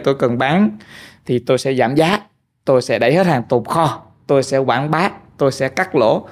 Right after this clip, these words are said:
và có người mua liền. Thì cái đó nó không có. Dẫn tới là nó không thể tạo ra cái mà mình đang gọi là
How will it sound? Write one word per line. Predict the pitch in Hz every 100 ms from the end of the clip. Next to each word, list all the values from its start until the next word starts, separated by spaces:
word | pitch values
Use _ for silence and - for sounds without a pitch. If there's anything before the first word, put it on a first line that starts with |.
| - -
và | 151
có | 147
người | 202 170
mua | 160
liền. | 180 147 - - - - _ _ - - -
Thì |
cái | 151
đó | 196
nó | 214
không | 180
có. | 175 214 - - _ _ _ _
Dẫn | - 135
tới | 165 196
là | 156
nó | 143
không | 185 151
thể | 143
tạo | 147 120 95 127
ra | 135
cái | 147 175
mà | 170
mình | 127 117
đang | 131
gọi | 120 -
là | 110